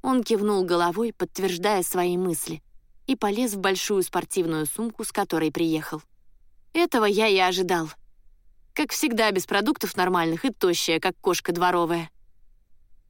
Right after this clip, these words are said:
И стал выкладывать на стол пакеты, источавшие невероятные,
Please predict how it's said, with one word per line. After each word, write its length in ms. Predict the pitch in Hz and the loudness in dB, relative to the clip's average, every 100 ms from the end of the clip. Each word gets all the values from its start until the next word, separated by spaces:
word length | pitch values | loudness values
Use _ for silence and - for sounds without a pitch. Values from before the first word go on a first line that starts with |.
| - | -8
И 100 | 226 | -6
стал 340 | 214 - 247 214 | -4 0 0 2
выкладывать 500 | 180 196 196 175 170 | 0 0 0 0 0
на 140 | 170 | -4
стол 260 | - 180 165 | -2 -2 0
пакеты, 540 | 165 160 226 - 170 - - - | -2 -2 -6 -6 -12 -12 -20 -8
источавшие 720 | 247 - 202 - 196 - 175 | -6 -4 -4 -2 -4 -2 -2
невероятные, 960 | 165 175 175 170 165 214 - 170 160 | 0 0 0 0 0 -2 0 -4 -4